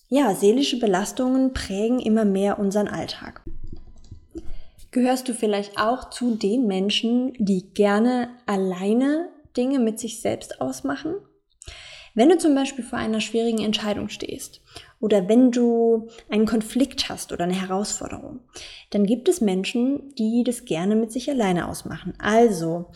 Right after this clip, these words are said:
das bedeutet, im Kopf sich hin und her überlegen, ist es jetzt gut, ist es schlecht, soll ich das tun, soll ich das nicht tun? Und ganz ehrlich, ich gehöre auf jeden Fall zu diesen Menschen. Ich mache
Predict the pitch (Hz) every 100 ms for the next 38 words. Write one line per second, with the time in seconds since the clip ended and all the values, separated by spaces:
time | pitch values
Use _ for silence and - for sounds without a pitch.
0 | - - - - 170 - 190 208 220 214
1 | - 254 277 330 294 - 254 - - -
2 | 214 214 214 247 254 233 - 220 226 196
3 | 185 190 185 - - 190 196 - - 233
4 | 226 214 - - - 196 190 - - -
5 | - - 240 240 247 240 - 226 226 226
6 | 202 190 - - 196 202 - - 185 180
7 | 185 - - - - - - _ 240 220
8 | 220 220 - 202 202 - 285 285 - -
9 | 233 214 214 202 214 214 208 - 294 285
10 | 175 165 170 170 180 185 - 208 226 -
11 | - - 214 233 220